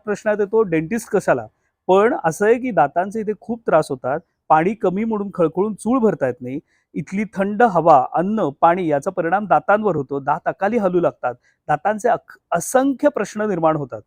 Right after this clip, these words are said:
आणि या सगळ्या याच्यामध्ये एक जे स्वतःचं आधी शारीरिकच नाही तर मानसिक मनोबल सांभाळून ठेवणं ही देखील किती अवघड गोष्ट असते, हे या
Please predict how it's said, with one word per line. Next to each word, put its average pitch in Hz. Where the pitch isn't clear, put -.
आणि 196
या 143
सगळ्या 135
याच्यामध्ये 180
एक 165
जे 165
स्वतःचं 147
आधी 185
शारीरिकच 170
नाही 190
तर 147
मानसिक 175
मनोबल 170
सांभाळून 147
ठेवणं 147
ही 143
देखील 214
किती 185
अवघड 165
गोष्ट 214
असते, 120
हे 165
या 233